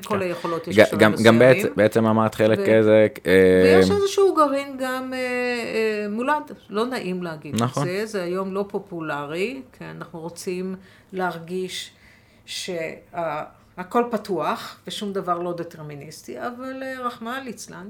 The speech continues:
Speaker 1: יש גם איזשהו גרעין
Speaker 2: נכון.
Speaker 1: בסיס מולד באינטליגנציה.
Speaker 2: כן, אם אנחנו רוצים להחזיק קצת במדע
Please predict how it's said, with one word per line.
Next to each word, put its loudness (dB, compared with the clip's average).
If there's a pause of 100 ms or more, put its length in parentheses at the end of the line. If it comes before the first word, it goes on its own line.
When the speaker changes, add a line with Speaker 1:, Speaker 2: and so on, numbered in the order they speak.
(160)
Speaker 1:
יש -18
גם -12
איזשהו -12
גרעין -2
Speaker 2:
נכון. 0
Speaker 1:
בסיס -6
מולד -4
באינטליגנציה. -12
Speaker 2:
כן, 0
אם 2
אנחנו -2
רוצים -4
להחזיק -2
קצת -2
במדע 2